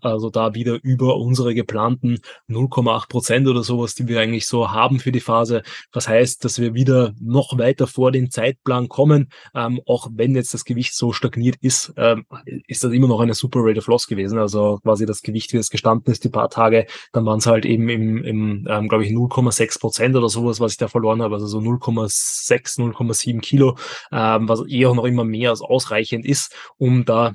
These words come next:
den Freddy glücklich zu machen. Aber jetzt, wenn's so ein paar Tage wieder etwas schneller droppt, gehe ich ja mal davon aus, dass vielleicht er dann auch sagt, vor allem jetzt, wo die Ermüdung höher wird, "Hey, lass uns mal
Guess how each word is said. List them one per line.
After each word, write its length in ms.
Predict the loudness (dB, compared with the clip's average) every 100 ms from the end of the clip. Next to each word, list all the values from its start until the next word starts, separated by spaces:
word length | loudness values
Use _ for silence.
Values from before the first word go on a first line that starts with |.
| _
den 100 | -10
Freddy 280 | -2 0 2
glücklich 320 | 2 2 0
zu 100 | 2
machen. 400 | 0 0 -4 -6
Aber 220 | -2 2 4
jetzt, 320 | 2 0 -4
wenn's 220 | -4 -4
so 80 | -4
ein 40 |
paar 200 | -2 -4
Tage 300 | 0 -2 -2
wieder 120 | -2
etwas 280 | -2 -2 -4
schneller 280 | -2 -2 -2
droppt, 340 | 2 0 0 -20 -18 -20 -20 _ _ _
gehe 220 | 2 4
ich 80 | 4
ja 100 | 2
mal 160 | 2
davon 240 | 2 0 -2
aus, 380 | 0 0 -2 -6
dass 300 | -8 -6 -8
vielleicht 500 | -2 0 0 -4 -2
er 160 | 0
dann 200 | 2 0
auch 280 | 0 -2 -6 -18 _
sagt, 460 | -4 2 2 0 -4
vor 140 | -2
allem 220 | 0 -2
jetzt, 200 | -4 -4
wo 60 | -4
die 80 | 0
Ermüdung 320 | 4 4 4
höher 200 | 2 2
wird, 240 | 0 -2 -8 -20 _
"Hey, 280 | 2 2 0
lass 240 | -2 0
uns 200 | 0 -2
mal 300 | -2 -2 -2